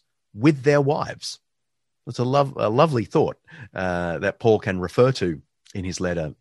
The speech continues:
to the Corinthians. James wasn't a traveling missionary. James stayed in Jerusalem, and over the three decades after the resurrection, rose to a prominence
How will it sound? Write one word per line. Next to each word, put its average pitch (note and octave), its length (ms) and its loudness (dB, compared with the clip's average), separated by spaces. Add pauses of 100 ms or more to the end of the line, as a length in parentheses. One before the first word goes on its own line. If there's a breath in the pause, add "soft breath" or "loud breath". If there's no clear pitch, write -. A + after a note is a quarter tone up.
(140)
to F2+ 160 -6
the E2 80 -8
Corinthians. - 640 -6 (480 loud breath)
James B2+ 760 4
wasn't F3 280 2
a - 20 -2
traveling F2+ 400 -2
missionary. E2 400 -10 (260)
James C3+ 680 2
stayed A#2+ 640 0
in B2 260 4
Jerusalem, A2 600 2 (360 loud breath)
and A#2+ 160 2
over B2+ 260 6
the G#2+ 300 4
three D3 380 0
decades C3 420 2
after A2+ 240 0
the F#2 80 -8
resurrection, G2 560 -2
rose B2+ 520 2
to G#2 180 -2
a F#2 40 -4
prominence D3 640 -2